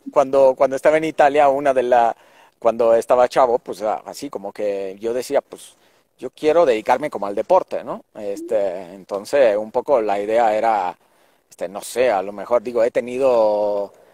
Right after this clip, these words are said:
eh, equipos de, de adolescentes o un poco más chavos, ¿no? De secundaria y así, de fútbol, ¿no? Entrenándolos y así. Entonces, en general, siempre estoy muy metido alrededor del deporte. Es algo que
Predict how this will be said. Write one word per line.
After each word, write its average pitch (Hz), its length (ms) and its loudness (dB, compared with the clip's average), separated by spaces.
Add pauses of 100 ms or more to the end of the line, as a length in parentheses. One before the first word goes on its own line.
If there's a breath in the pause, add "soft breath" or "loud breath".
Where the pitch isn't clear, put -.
(180 soft breath)
eh, 107 380 -10
equipos 127 640 -2
de, 104 600 -2 (100)
de 104 640 -6 (220)
adolescentes 120 800 -4
o 110 80 -6
un 110 140 -8
poco 123 180 -8
más 104 200 -10
chavos, 110 380 -4
¿no? 113 180 -10
De 104 120 -8
secundaria 110 680 -2
y 107 80 -6
así, 117 300 -8
de 98 240 -2
fútbol, 113 480 -4 (460 soft breath)
¿no? 117 180 -6
Entrenándolos 120 1200 -2
y 107 120 -6
así. 117 460 -8 (300 soft breath)
Entonces, 185 260 -4
en 143 180 -4
general, 160 380 0
siempre 180 320 -2
estoy 139 420 0
muy 123 200 -8
metido 123 520 -2
alrededor 113 640 0
del 113 260 -2
deporte. 113 460 -4
Es 107 120 -8
algo 113 260 -6
que 92 260 -6